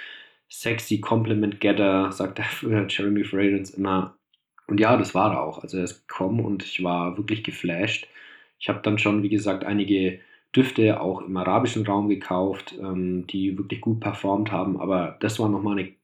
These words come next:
ganz neue Erfahrung für mich. Dieser Duft spiegelt eine unglaubliche Qualität wider. Es vereint Qualität mit einer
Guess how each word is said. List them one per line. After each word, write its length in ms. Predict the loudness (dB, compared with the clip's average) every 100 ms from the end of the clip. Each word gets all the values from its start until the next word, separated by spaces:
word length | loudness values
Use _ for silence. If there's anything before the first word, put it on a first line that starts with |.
| _
ganz 380 | 0 2 0 0
neue 220 | 0 2
Erfahrung 480 | 2 -2 -6 -6 -8
für 100 | -8
mich. 300 | -10 -10 -18 _ -20 -20 -20 -20 _ -2
Dieser 260 | 2 2 4
Duft 720 | 6 6 4 -4 -10 -10 -14 -8
spiegelt 520 | -4 2 4 6 4
eine 200 | 2 0
unglaubliche 600 | 2 4 6 4 0 -4
Qualität 600 | 0 2 2 2 -2 0
wider. 460 | 0 2 0 -2 -4
Es 520 | -10 -10 -14 -18 _ -20
vereint 840 | -4 -2 0 0 4 4 2 -6 -6
Qualität 880 | 0 0 0 -2 2 2 2 -4
mit 400 | 0 0 -2 -8
einer 560 | -6 -4 -2 -2 -4